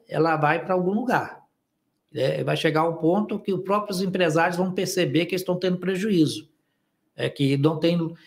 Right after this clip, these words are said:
a, a, vai abrir empresa e vai começar a minar água dentro da, do, da sede da empresa, por causa disso. Então, nós vamos precisar discutir isso ainda, um debate muito amplo ainda pra,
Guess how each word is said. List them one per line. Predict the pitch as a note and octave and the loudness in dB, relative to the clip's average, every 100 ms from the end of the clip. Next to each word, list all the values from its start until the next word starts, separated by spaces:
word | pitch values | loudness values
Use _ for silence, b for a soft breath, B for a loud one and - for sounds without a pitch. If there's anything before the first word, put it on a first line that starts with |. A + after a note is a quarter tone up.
| B B | B B
a, | C#3 C#3 C3+ | 2 2 2
a, | C3 | 2
vai | C#3 D#3 | 2 4
abrir | C#3 C#3 D#3 | 2 2 2
empresa | D#3+ D3+ E3+ F3+ G#3+ | 2 2 2 2 0
e | |
vai | G3 G3+ | 0 -2
começar | G3+ F#3+ G3 | 0 0 0
a | F#3+ | 0
minar | G3 F#3+ F#3 | 0 2 2
água | E3 F3+ F3+ F3 | 4 4 2 2
dentro | E3 F3+ F3+ | 0 0 -2
da, | F#3 G3 F3+ C#3+ - - b _ _ | 0 2 2 2 -4 -16 b _ _
do, | D3 D3+ | 0 2
da | D3+ D3+ | 2 2
sede | - D#3 E3 | 2 2 2
da | E3 | 0
empresa, | G3 G#3 F3+ E3 B2+ A2+ _ _ _ _ _ _ | 0 0 0 0 -2 -6 _ _ _ _ _ _
por | C3+ | -2
causa | - C#3 C#3+ | 2 0 0
disso. | G3+ G#3 F#3+ - - _ _ | -2 0 0 -2 -8 _ _
Então, | - | -6
nós | D3 F3 D3+ | 0 0 0
vamos | E3 F#3+ F#3 | -2 -2 -2
precisar | G3 F3+ D#3 D#3+ F3+ | -4 -6 -4 0 0
discutir | F3 F3+ F#3+ F3+ F3+ | 0 -4 -4 -2 0
isso | F#3 - F3+ | 0 0 0
ainda, | E3+ F3 F#3 F3+ D#3+ B B B | 0 2 2 2 0 B B B
um | D3+ | -2
debate | E3 B3 C#3+ D3+ D#3 E3 | 0 2 2 2 2 2
muito | D3 D3 G3 G#3 G#3+ | 4 4 2 0 0
amplo | F3 F3+ F3+ | 0 0 2
ainda | D#3 D#3 E3 | 2 2 0
pra, | D#3+ D#3+ D3 B2 - - | 0 2 2 0 -4 -16